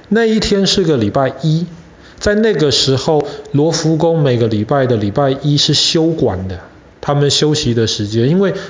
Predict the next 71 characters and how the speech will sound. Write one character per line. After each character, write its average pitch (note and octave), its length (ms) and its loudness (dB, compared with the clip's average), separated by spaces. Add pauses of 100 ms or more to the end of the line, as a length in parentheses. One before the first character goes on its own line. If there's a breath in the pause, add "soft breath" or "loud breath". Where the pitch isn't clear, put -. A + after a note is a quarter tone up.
(100)
大 F#3+ 180 0
多 F3+ 180 0
数 E3+ 220 0
的 C#3 160 2
人， A2+ 300 0 (200 loud breath)
他 D3 140 -2
们 D#3 160 2
要 D#3+ 140 2
周 D#3 320 0
末 D#3+ 260 2
不 - 140 0
用 C#3 180 2
上 C3 260 0
班 B2 200 0
才 B2 100 -2
有 A2+ 140 2
时 A#2 160 -2
间 A#2+ 180 -2
去 B2+ 80 -4
参 A#2 220 -4
观 A2 180 0
嘛， G2+ 160 -8 (140)
所 - 200 -2
以 C3 40 2
那 D3+ 140 2
个 D3 100 2
时 B2+ 180 0
候 B2+ 160 0
礼 G#2 100 -2
拜 C3+ 300 0
一 D3+ 240 0 (420 loud breath)
是 C3+ 300 -2
休 C3+ 360 0
馆， A2 300 0
让 C#3 220 0 (160 loud breath)
里 B2 200 2
面 E3 200 2
的 C#3+ 100 2
工 F#3 300 0
作 F3 180 2
人 A#2 240 0
员 A#2 160 0
能 A#2 120 -2
够 A#2+ 100 0
放 A2 240 -4
假 G2 180 -2
一 G2 60 -2
天。 F#2+ 180 -8 (840)
当 F3 140 0
然， F3 100 2
如 F3 140 2
果 F#3 120 2
你 D#3 80 0
今 G3+ 220 0
天 F3+ 220 2
你 C3 80 2
去 C#3+ 140 0
罗 C3+ 120 2
浮 C3+ 140 -2
宫 C3+ 160 0
参 B2+ 220 0
观 C3 160 0
的 B2 80 2
话， C3+ 160 0
休 D3+ 300 0
馆 B2+ 220 0
是 A2+ 120 0
变 C3 160 0
成 A2+ 100 0
礼 G#2 100 -2
拜 A#2 220 0